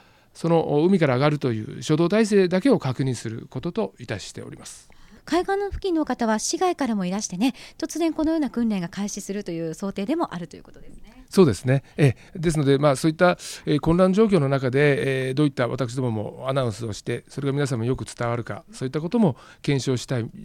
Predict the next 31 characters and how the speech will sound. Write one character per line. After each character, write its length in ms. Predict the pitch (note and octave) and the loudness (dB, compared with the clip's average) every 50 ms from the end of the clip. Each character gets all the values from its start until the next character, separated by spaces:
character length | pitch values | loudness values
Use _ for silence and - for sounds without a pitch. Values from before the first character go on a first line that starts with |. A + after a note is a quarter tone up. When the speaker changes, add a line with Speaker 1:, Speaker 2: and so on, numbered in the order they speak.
| C#3+ C3+ | -10 -6
Speaker 1:
で 80 | A#2 A2+ | -6 -6
す 160 | G#2 - A2+ | -6 -6 -10
し、 300 | G2+ - B2 A2+ G#2+ G2 - - - - _ | -10 -6 -6 -6 -6 -6 -10 -16 -20 -12 _
ま 80 | D3 | -6
た 80 | C#3 C#3 | -4 -2
皆 160 | C3 C#3+ C#3+ | 0 0 0
さ 100 | B2 C3 | 0 0
ん 60 | A#2+ | 0
の 100 | A2+ A2 | -2 -2
動 220 | B2 C3 B2 C3 B2 | -2 0 0 -2 -2
き、 200 | - - D3+ - _ _ _ - - | -2 -6 -10 -10 _ _ _ -10 -6
え 800 | A#2+ A#2 A2+ A#2 A#2 A#2 A#2 - - - - D#3 C#3 C#3 C3+ C#3 | -4 -4 -4 -4 -4 -6 -6 -6 -6 -8 -8 -8 -8 -10 -10 -10
ー、 20 | |
が 100 | C#3 B2 | -8 -6
ど 120 | B2 C3 B2+ | -4 -2 0
れ 60 | C3 | 0
だ 60 | C3 | 0
け、 100 | B2 C#3+ | 0 0
ま 120 | C3+ C#3 B2 | 0 0 -2
あ、 40 | |
ス 140 | G#2 - C3 | -2 -2 -2
ム 100 | B2 C3+ | -2 -2
ー 20 | C3+ | -2
ズ 80 | A#2+ G#2+ | -2 -4
に 80 | G#2+ | -6
で 80 | G#2+ G#2+ | -6 -6
き 80 | A2+ C3+ | -6 -6
る 60 | C3+ | -8
の 100 | A#2+ G2 | -8 -8
か 120 | - - | -10 -12
っ 40 | - | -14